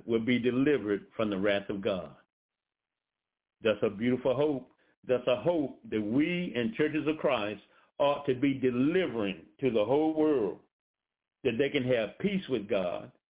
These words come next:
that they can have the hope of eternal life one day with God, and that's only through obedience to the gospel. Now, the gospel is the death, the burial, and the resurrection. And, and many people ask, "How do I obey the gospel?"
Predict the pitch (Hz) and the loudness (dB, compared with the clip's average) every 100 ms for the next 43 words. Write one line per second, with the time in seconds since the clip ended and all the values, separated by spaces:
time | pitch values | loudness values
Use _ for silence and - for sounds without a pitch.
0 | _ _ _ 123 117 147 147 131 143 135 | _ _ _ -4 0 0 0 0 2 0
1 | 113 113 101 190 175 - 139 123 117 - | 2 -2 0 0 0 0 0 0 -4 -2
2 | 180 165 160 160 143 - 123 117 107 101 | 0 2 2 2 0 0 -2 2 2 2
3 | 101 98 92 98 92 123 151 _ _ _ | 0 -2 0 2 2 -2 -6 _ _ _
4 | _ _ _ 120 120 - - 151 175 170 | _ _ _ 0 0 0 0 2 4 2
5 | 170 156 135 135 139 131 - 127 123 117 | 2 0 0 -2 0 -2 -2 -2 0 0
6 | 101 95 _ - _ _ _ _ _ _ | -2 -6 _ -20 _ _ _ _ _ _
7 | _ _ - 131 131 123 123 131 143 - | _ _ -2 0 2 2 2 2 0 0
8 | 170 180 185 - 131 117 120 110 127 135 | 0 0 -6 -6 -4 0 -2 0 2 2
9 | 139 139 123 131 135 139 143 143 160 180 | 0 -2 2 2 2 2 0 0 0 -2
10 | 160 135 127 - - - 107 113 143 156 | -2 -2 -2 -4 -8 -2 2 4 4 2
11 | 165 165 175 175 147 104 - _ _ 131 | 0 2 2 4 2 0 -6 _ _ -2
12 | 160 160 160 156 160 160 131 175 190 147 | 2 4 4 4 2 0 0 0 0 0
13 | 127 120 117 101 - - | 0 0 0 -2 -8 -20